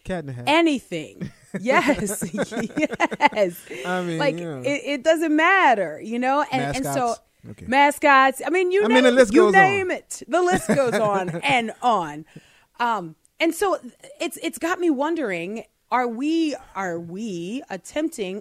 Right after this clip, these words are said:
Speaker 2: or are we watching in some way an attempt to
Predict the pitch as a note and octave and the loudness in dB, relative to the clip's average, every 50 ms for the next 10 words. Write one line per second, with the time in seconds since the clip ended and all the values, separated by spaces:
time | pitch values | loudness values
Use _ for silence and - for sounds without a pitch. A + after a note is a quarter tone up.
0 | - - G3 F#3 - - G#3+ G#3 G#3+ G3 F#3 G3 G#3+ A3+ C#4 C#4+ - - B3 A3 | -8 -6 -6 -4 -4 -6 -8 -8 -8 -8 -4 -2 -2 -2 -2 -4 -8 -10 -10 -8
1 | G3 G3 - - - D#4+ F4 E4+ D4 A3 F3+ D3+ C#3 G#2 C3+ A#3+ C4+ - _ _ | -10 -10 -10 -8 -6 -6 -6 -6 -6 -6 -6 -6 -8 -10 -10 -12 -12 -14 _ _
2 | _ _ _ _ _ _ - C#4 D#4 E4+ C#4 - - - A3 F#3+ G#3 - - - | _ _ _ _ _ _ -4 -2 -2 -2 -2 -4 -6 -8 -6 -6 -8 -10 -14 -16
3 | - _ - - - C4 A3 G#3 G#3+ A#3+ | -18 _ -14 -12 -8 -6 -6 -6 -6 -8